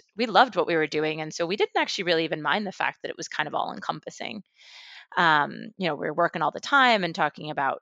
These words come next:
business all the time, and it was fun and it was exciting and it was in growth mode, and that worked really, really well. And then when we had a small team, it sort of felt like a family. And so it kind of worked, <laughs> right? So people understood,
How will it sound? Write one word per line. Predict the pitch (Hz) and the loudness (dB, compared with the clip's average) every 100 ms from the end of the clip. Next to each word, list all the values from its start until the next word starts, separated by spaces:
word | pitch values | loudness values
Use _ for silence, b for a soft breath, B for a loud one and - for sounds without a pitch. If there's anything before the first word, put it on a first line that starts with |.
| - | -4
business | 277 233 214 | -2 -2 0
all | 196 180 | 2 2
the | |
time, | 170 170 156 | 2 0 0
and | 151 | -2
it | - | -8
was | - | -2
fun | - 156 156 | 2 2 2
and | 151 | -4
it | 143 | -8
was | - | -10
exciting | - - 143 143 151 - | -12 -4 -2 -2 -6 -8
and | - | -10
it | - | -10
was | - | -12
in | - | -14
growth | - - - - | -10 -10 -10 -12
mode, | 113 - | -10 -8
and | - | -8
that | - | -8
worked | - - - | -6 -8 -8
really, | - - | -10 -8
really | - - | -8 -6
well. | - 57 180 _ _ _ _ _ - - 214 | -4 -4 -6 _ _ _ _ _ -16 -2 2
And | 226 | 4
then | 240 | 4
when | 302 262 | 4 2
we | 220 | 2
had | 190 | 2
a | |
small | 170 - - 247 269 | 0 -4 2 4 4
team, | - 185 156 202 220 _ B B B | 2 -8 -6 -8 -10 _ B B B
it | - 185 | -4 -2
sort | 262 254 | 0 0
of | 339 | 2
felt | - 196 190 | 4 4 4
like | 180 | 2
a | 165 | 0
family. | - 143 139 87 - 240 - | -2 -2 -4 -6 -6 -8 -4
And | 196 | -2
so | 214 320 | 0 0
it | - | 2
kind | 349 | 2
of | 320 | 4
worked, | 311 170 - - | 4 2 -2 -4
<laughs> | 202 - | 0 4
right? | 220 - | 4 4
So | 190 | 0
people | 185 214 180 170 | 0 0 4 4
understood, | 170 175 - 165 165 151 | 4 0 2 4 4 2